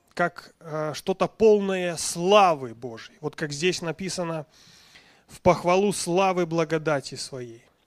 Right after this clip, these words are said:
То есть служение, э, или даже не сказать служение, но когда сердце христианина располагается к, м,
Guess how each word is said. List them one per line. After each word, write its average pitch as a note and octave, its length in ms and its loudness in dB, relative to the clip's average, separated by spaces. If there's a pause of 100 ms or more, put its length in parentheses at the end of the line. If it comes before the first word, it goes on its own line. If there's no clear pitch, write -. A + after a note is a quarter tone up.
(920)
То F#3 100 0
есть F#3+ 240 -2 (420)
служение, F#3+ 1000 2 (100)
э, D3+ 240 -12
или E3 220 -6
даже E3+ 260 -2
не E3+ 60 -4
сказать E3+ 240 -6
служение, E3+ 640 -4
но F3 320 -4
когда E3+ 320 -6
сердце F#3 400 -6
христианина F3+ 840 -6
располагается E3 1200 -2 (100)
к, D3 400 -6 (1000)
м, C#3+ 840 -12